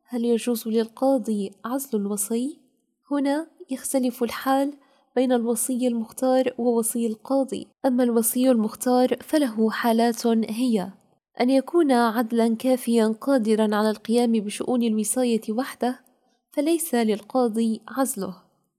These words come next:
أو يكون عدلًا ولكنه عاجز عن القيام بها وحده فيضم إليه غيره، أو يكون عدلًا عاجزًا عن القيام بالوصاية مطلقًا فيستبدل به غيره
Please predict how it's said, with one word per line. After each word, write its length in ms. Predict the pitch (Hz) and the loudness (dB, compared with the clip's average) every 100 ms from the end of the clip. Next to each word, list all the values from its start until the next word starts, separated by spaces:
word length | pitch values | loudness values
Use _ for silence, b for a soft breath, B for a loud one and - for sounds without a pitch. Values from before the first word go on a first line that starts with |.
| _ _ - | _ _ 2
أو 200 | 262 277 - - | 2 2 -4 -4
يكون 400 | 240 240 277 247 | 0 0 2 0
عدلًا 520 | 233 247 240 240 233 | 2 0 0 0 2
ولكنه 640 | 233 226 226 254 247 240 226 | 2 2 0 0 0 0 0
عاجز 520 | 254 294 233 214 - - | 2 0 0 -4 -4 -2
عن 140 | 226 | 0
القيام 380 | 226 226 233 240 | 0 0 0 2
بها 380 | 226 208 233 226 | 2 0 0 0
وحده 520 | 214 269 233 254 269 - | -2 -6 -4 -4 -4 -8
فيضم 640 | - 254 247 240 220 226 220 | -2 2 4 2 2 2 2
إليه 420 | 220 247 240 226 | 2 2 2 2
غيره، 540 | 226 269 247 185 - _ _ _ _ _ _ - | 2 2 0 -4 -12 _ _ _ _ _ _ -2
أو 100 | 277 | 0
يكون 400 | 285 269 349 320 | 2 0 2 2
عدلًا 540 | 262 220 262 233 226 208 | 2 0 0 2 0 2
عاجزًا 580 | 247 247 233 220 208 | 0 0 -2 0 -2
عن 160 | 208 214 | 0 0
القيام 420 | 208 208 226 233 | -2 0 0 2
بالوصاية 880 | 226 202 208 208 - 262 247 226 220 | 2 0 -2 -2 -2 0 0 0 -2
مطلقًا 680 | 220 254 254 233 254 254 277 _ _ _ _ - | -2 -4 -6 -4 -4 -4 -6 _ _ _ _ -6
فيستبدل 920 | 240 226 220 - 247 220 226 220 226 | -4 -2 -4 -2 0 2 2 2 2
به 260 | 202 214 220 | 0 0 2
غيره 500 | 226 277 196 185 | 2 2 0 -6